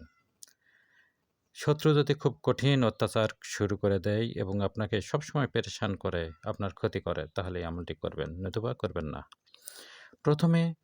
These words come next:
কবরস্থানের এক মুষ্টি মাটি আনবেন। এরপর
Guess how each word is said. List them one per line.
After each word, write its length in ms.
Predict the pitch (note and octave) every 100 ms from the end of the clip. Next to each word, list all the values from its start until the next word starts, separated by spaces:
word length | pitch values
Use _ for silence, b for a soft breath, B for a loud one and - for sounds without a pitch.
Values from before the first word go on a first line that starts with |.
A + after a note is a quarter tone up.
| _
কবরস্থানের 720 | - A#2+ A#2+ - - B2+ A#2+
এক 180 | G#2+ G#2 A2
মুষ্টি 300 | A2 - G#2+
মাটি 320 | F#2+ F2+ F#2
আনবেন। 340 | E2+ D#2+ D#2 D2+ - _ _ _ _ _ _ _ _ - B B B _ _ _ _ _ -
এরপর 460 | A2 A2+ - G#2